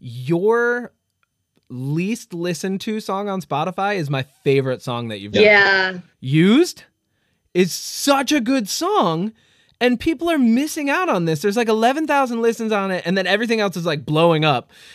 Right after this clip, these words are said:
Speaker 1: And, like, it's just sitting down there. I'm like, "What a beautiful
Speaker 2: Dude, I,
Speaker 1: gem."
Speaker 2: I agree. I think, um,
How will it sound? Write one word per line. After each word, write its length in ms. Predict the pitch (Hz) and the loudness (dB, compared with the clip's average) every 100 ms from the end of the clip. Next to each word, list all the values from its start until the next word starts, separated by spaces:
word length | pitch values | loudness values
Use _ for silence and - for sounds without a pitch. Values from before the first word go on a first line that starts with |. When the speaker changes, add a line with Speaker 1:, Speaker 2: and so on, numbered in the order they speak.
| - - | -4 0
Speaker 1:
And, 120 | 202 | 2
like, 160 | 196 | 4
it's 120 | 208 208 | 2 2
just 240 | 247 - | 0 0
sitting 260 | 262 277 262 | 0 0 0
down 160 | 214 | 0
there. 100 | 185 | 0
I'm 80 | 180 | -2
like, 140 | 170 147 | -2 -6
"What 280 | 175 254 330 | -6 -4 -2
a 180 | 339 - - | -4 -8 -6
beautiful 520 | 254 262 269 - 240 | -4 -4 -6 -2 0
Speaker 2:
Dude, 240 | 220 185 | 2 2
I, 20 | |
Speaker 1:
gem." 300 | 190 269 330 | 0 2 4
Speaker 2:
I 80 | 262 | 4
agree. 580 | 240 254 202 196 202 196 | 2 0 -2 -4 -2 -2
I 140 | 185 202 | -4 -4
think, 280 | 233 240 | -6 -4
um, 420 | 220 190 180 180 | -4 -4 -6 -10